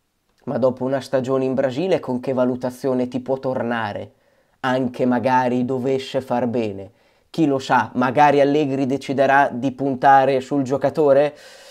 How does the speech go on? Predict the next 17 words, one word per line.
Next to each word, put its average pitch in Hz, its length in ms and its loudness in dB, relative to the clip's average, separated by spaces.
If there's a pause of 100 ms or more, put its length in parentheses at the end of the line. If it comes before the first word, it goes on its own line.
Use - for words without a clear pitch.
(880)
Qui 180 160 6
onestamente 147 640 4
ho - 20 0
seri 139 260 0
dubbi, 143 320 2
vedendo 135 440 4
la 139 100 4
scorsa 135 460 0
stagione 139 720 4
e 139 140 0
vedendo 135 420 4
come 139 280 0
sia 131 140 -2
stato 131 280 -2
fatto 143 320 0
di 135 120 -2
tutto 127 580 -4